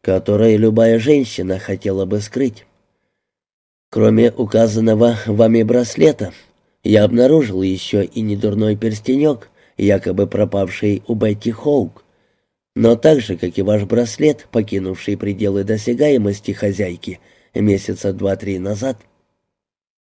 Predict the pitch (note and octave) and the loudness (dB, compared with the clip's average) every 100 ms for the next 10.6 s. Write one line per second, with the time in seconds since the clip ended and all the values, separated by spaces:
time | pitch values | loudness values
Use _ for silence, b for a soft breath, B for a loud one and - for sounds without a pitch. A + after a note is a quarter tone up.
0 | _ _ G2+ F#2+ G#2 G#2 - G#2+ G#2+ G#2 | _ _ -2 0 0 0 0 0 0 0
1 | G#2 G#2+ G#2 - G#2 A2+ G#2+ A2 C3 C3+ | 0 0 0 -4 -6 -6 -4 0 0 0
2 | - - - _ _ _ _ _ _ _ | -4 -14 -18 _ _ _ _ _ _ _
3 | _ _ _ _ G2+ G2 G#2+ G#2+ A#2+ A2 | _ _ _ _ 2 4 4 4 0 2
4 | B2+ A#2+ G#2+ A2+ A#2+ A2+ B2 A2 C3 C#3+ | 2 2 0 0 0 2 -2 0 0 0
5 | D#3 B2+ G#2 _ _ _ _ B2 G#2 F2+ | 0 -2 -10 _ _ _ _ 2 2 0
6 | F#2 F2+ - G#2+ G#2 G2+ A2 A#2 C#3 A#2 | -2 -2 -6 -8 -6 -4 -2 0 -2 -4
7 | - F2 - _ _ _ _ - G#2 G#2 | -14 -18 -20 _ _ _ _ 0 4 4
8 | G2 A2 G#2+ A2 A2+ G#2 - G#2+ G#2+ A2+ | 4 4 4 4 2 0 -4 -2 2 2
9 | - A#2 G#2 A#2+ D3 D#3+ A2 F#2+ G2+ F#2+ | 2 -2 0 2 4 2 0 -4 -2 -4
10 | G#2 - C#3+ B2+ - | -4 -4 -4 -4 -10